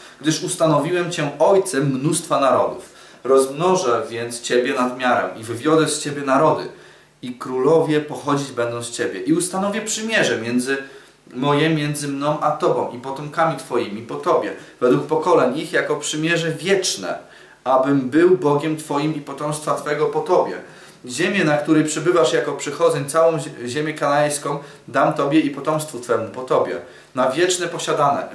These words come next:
posiadanie. Będę Bogiem ich”. Nadto rzekł Bóg do Abrahama: „Ty zaś, po to, a po tobie wszystkie pokolenia, dochowujcie przymierza mego”. A to jest przymierze m-, moje.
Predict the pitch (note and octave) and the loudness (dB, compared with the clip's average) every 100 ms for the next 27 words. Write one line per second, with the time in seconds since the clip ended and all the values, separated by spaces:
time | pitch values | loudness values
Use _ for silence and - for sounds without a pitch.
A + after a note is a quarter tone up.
0 | A#2 C3+ D#3 D3+ - - - - _ - | -8 -4 0 0 0 -4 -12 -20 _ -16
1 | B2+ C#3+ D#3+ E3 D#3+ A#2+ A#2+ B2 B2 A2+ | -4 0 2 2 -2 2 2 2 -4 -8
2 | F#2 - - - - _ A#2 C3+ F#3 - | -16 -20 -20 -20 -20 _ -6 0 0 0
3 | F#3 F3+ E3+ D3 E3+ D#3 D3 D3 D3+ C3+ | -2 -2 -4 -6 -2 2 4 2 0 0
4 | - - G3 - G2+ G2+ - B2 B2 C3+ | 0 0 -2 0 2 0 -2 -8 -2 0
5 | B2 - - - _ _ - - C3 B2+ | 0 -2 -12 -20 _ _ -10 0 0 2
6 | C3+ F3+ C#3 C3 F#3 F3+ D#3+ D#3 D3 C#3+ | 2 2 2 0 0 -2 -4 -8 -2 0
7 | - A#2+ C#3 C#3+ D3 C3 F3+ F3+ - - | 2 -2 -4 -6 -6 -4 -4 -2 -4 -6
8 | D#3+ D#3 D#3+ E3+ D3 - - - - - | -4 -4 -2 0 0 -2 -6 -12 -18 -4
9 | D3 F#3 G3 - - F3+ F3+ F3+ F3 D3+ | -2 2 2 2 -2 -4 -4 -4 -6 -8
10 | D#3+ E3+ F3 A#2+ - | -10 -2 0 0 -2